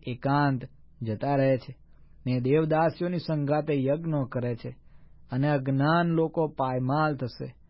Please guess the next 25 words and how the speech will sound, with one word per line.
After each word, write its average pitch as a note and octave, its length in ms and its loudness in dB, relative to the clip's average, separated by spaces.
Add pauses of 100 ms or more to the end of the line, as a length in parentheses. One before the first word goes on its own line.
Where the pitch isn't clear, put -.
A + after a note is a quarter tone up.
(520)
હે C#3+ 200 6 (180)
ઇસ્રાયેલ, D3 720 0 (580)
જો D3 260 0
કે D#3+ 240 0
તું E3+ 380 -2
છીનાળની D#3+ 640 0
જેમ D#3 260 0
વર્તે, C3 400 0 (560)
તો C3+ 120 0 (140)
પણ D3+ 260 0
યહૂદિયાએ C#3+ 760 2 (160)
દોષિત C#3+ 520 -2 (400)
ન A2+ 120 0 (160)
થવું. C#3 300 -2 (580)
તમારે D3+ 480 2
ગિલગાલ D#3+ 560 4
આવવું F3 460 -2
નહીં B2+ 280 0 (380)
ને B2+ 140 -6
તમારે C3+ 420 0
બેથ C3 280 0 (100)
આવેન C3 340 0
પર B2+ 240 -2
ચડવું B2 480 -2
નહીં. B2+ 280 0